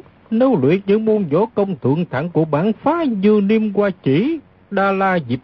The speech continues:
Chỉ, Bát Nhã Chưởng, mà hàng ngày không lấy Phật Pháp từ bi để điều hòa hóa giải, thì chướng khí thấm vào tạng phủ ngày càng nặng. So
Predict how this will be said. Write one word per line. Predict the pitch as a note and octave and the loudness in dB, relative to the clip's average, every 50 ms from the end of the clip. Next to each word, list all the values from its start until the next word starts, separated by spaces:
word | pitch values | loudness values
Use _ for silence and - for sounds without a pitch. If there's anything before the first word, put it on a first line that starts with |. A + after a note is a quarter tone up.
| _ - | _ -2
Chỉ, | - B2+ C#3 E3+ A3 D4+ D#4 - - _ - | 0 0 2 2 0 -2 -4 -8 -14 _ -4
Bát | A#3 C4 C4 - | -4 -2 -2 -2
Nhã | D3 C#3 D3+ F#3+ - - | -2 0 -2 -2 -2 0
Chưởng, | B2+ B2+ D3 F#3+ C#4 D#4+ B3+ - _ _ _ _ _ _ _ - | 2 2 2 2 0 -2 -8 -16 _ _ _ _ _ _ _ -2
mà | D#3+ E3+ E3 | -2 -2 0
hàng | C#3+ D#3+ E3 E3+ E3+ | 0 -2 -2 0 0
ngày | E3 E3 E3 E3+ D#3+ | 0 0 0 0 -2
không | - - C4 C4+ B3+ | -2 -2 0 0 2
lấy | C4 E4 E4 - - | 2 2 0 0 -2
Phật | G#2 G2 - - | -4 -4 -4 -2
Pháp | - D4+ - _ _ - | -2 -2 -2 _ _ 0
từ | D#3 D#3 E3 E3+ F3+ | 2 2 2 0 0
bi | G#3 A#3+ A#3+ | 0 0 0
để | A3+ B3+ | 0 -2
điều | A3+ D3+ B2+ C3 B2 G#2+ G#2 | 0 2 2 2 0 0 -2
hòa | B2+ B2+ B2 A#2 A#2 A#2 A#2 C#3 | -2 0 0 0 -2 -4 -4 -2
hóa | F#3+ C4+ F#4+ F4 A#3+ D3+ | -2 0 0 -2 -4 -2
giải, | C3+ C3 C3 D#3 A#3 D#4+ D4+ - - _ _ _ _ _ _ - | 0 0 0 0 -2 -6 -8 -16 -20 _ _ _ _ _ _ -4
thì | - A#2 A#2 - - | -4 -4 -4 0 0
chướng | A#3+ D4 C#4 | 0 0 0
khí | - - B3 C#4+ E4 F4 - | 0 0 0 0 0 0 -2
thấm | - C#4+ F4 E4 | -2 -4 -2 0
vào | G#3+ C3 B2 | 0 0 0
tạng | B2+ - C3 C#3+ D#3+ D3 | 0 -2 -2 -2 -2 -2
phủ | - - C#3+ F#3 A3+ A3 C#3+ | -2 0 2 2 2 0 -2
ngày | A#2 A#2 A2 G#2 | -2 0 -2 -2
càng | - - G#2+ G2+ G2+ | -2 -4 -6 -4 -2
nặng. | G2+ A2 A2+ C3+ C#3 - - - - - - - - - - - - - - | -2 0 0 0 -2 -4 -8 -18 -20 -20 -20 -20 -20 -20 -20 -20 -12 -2 0
So | G3 | 2